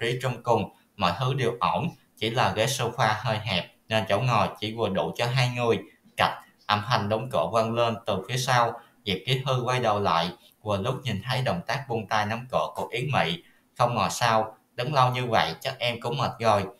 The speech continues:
Không biết tại sao, tim Diệp Ký Hư bỗng dưng đập thình thịch. Lúc trước thì có nhiều người thì không sao, một khi ở riêng với nhau, cảm giác căng thẳng đó lại ùa về trong lòng. Biểu cảm của Yến Mị rất kỳ lạ,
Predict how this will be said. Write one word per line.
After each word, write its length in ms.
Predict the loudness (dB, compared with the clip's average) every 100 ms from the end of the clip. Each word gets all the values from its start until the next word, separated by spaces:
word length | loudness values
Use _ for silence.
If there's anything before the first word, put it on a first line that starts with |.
| _ _
Không 180 | -2 0
biết 160 | -4 -2
tại 120 | -2
sao, 460 | 0 2 2 0 -8 _ -4
tim 220 | -2 0
Diệp 120 | -2 -4
Ký 180 | -4 0
Hư 300 | 2 2 0
bỗng 260 | 0 -2 0
dưng 180 | -4 0
đập 200 | -2 -2
thình 140 | -6 -2
thịch. 140 | 0 0 -2
Lúc 140 | -6 -4
trước 160 | -6 -6 -6 -14 _
thì 220 | -2 -2 0
có 140 | -2 0
nhiều 140 | -4
người 300 | -4 -2 -2 -4 -6
thì 120 | -6
không 240 | -4 -4 -2
sao, 240 | 0 0 -2 -8 -18 _
một 180 | -6 -6 -6
khi 180 | -6 -2
ở 160 | -4 -4
riêng 200 | -6 -4
với 100 | -2
nhau, 360 | 0 0 -2 -8 _ -4
cảm 180 | -2 -2
giác 120 | -4 -4
căng 160 | -4
thẳng 220 | -2 -4 -2
đó 340 | -2 -2 -4
lại 180 | -6 -6 -4
ùa 280 | -4 -2
về 100 | -4 -4
trong 160 | -4 0
lòng. 220 | 0 0 -10 _ _
Biểu 140 | -8 -6 -2
cảm 200 | -4 -4
của 140 | -8 -8
Yến 220 | -8 -4
Mị 180 | -4 -4
rất 120 | -6 -6
kỳ 80 | -4
lạ, 360 | -2 -2 -2